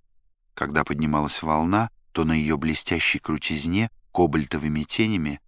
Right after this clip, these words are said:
отражались силуэты купальщиков. Мужчина в оранжевом халате стоял у самой воды и протирал очки. Откуда ни возьмись, прилетел большой разноцветный, как орликин, мяч, прыгнул с лёгким звоном, и Магда,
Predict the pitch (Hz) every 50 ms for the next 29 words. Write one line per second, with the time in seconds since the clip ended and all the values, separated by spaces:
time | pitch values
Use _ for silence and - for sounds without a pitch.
0 | _ - 71 - - 82 78 80 87 90 87 85 - - - - 78 78 78 78
1 | 78 - 78 - - 76 - - 69 65 - - - - - - - - - -
2 | - _ _ _ _ _ _ - _ _ _ _ - 82 82 - - - 104 98
3 | 87 78 76 78 78 78 73 71 71 71 71 71 67 67 - - 78 82 92 98
4 | - - 73 - - - 73 71 71 69 71 71 - - 76 73 73 76 73 73
5 | 73 76 82 95 95 - - - 69 69 - - 71 71 67 69 71 71 - -
6 | - - - 67 - - _ _ _ _ _ _ - 76 78 - - - 101 90
7 | 80 78 82 82 85 80 78 98 113 113 - - 73 76 76 73 69 - - 82
8 | 80 78 78 76 71 - - - 98 90 82 78 76 78 76 73 - - - 90
9 | 92 - 82 78 73 - 80 - - 76 69 76 76 76 69 - - 90 92 90
10 | 90 78 71 67 - - - - - - _ _ - 92 92 92 85 80 80 78
11 | 71 - - - 85 73 - - - 80 76 73 76 87 101 123 123 107 82 71
12 | - _ _ _ _ - 78 80 80 82 90 98 92 82 80 76